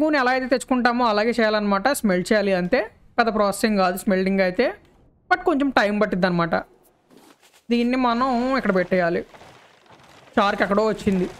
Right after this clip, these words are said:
చావు బ్రో, చావు. వామ్మో, దీన్ని రిపేర్ చేయాలి, ఇక్కడ కొత్తది యాడ్ చేయాలి, చాలా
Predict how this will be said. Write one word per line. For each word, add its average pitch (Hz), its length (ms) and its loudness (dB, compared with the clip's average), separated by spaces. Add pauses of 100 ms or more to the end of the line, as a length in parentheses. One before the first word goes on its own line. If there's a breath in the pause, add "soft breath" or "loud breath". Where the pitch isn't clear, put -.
(2000)
చావు 226 240 0
బ్రో, 208 120 -2 (280)
చావు. 240 160 0 (2000)
వామ్మో, 202 420 2 (220)
దీన్ని 190 220 2
రిపేర్ 208 260 0
చేయాలి, 220 180 2
ఇక్కడ 196 180 -4
కొత్తది 208 260 0
యాడ్ 214 220 -2
చేయాలి, 214 280 0
చాలా 190 160 0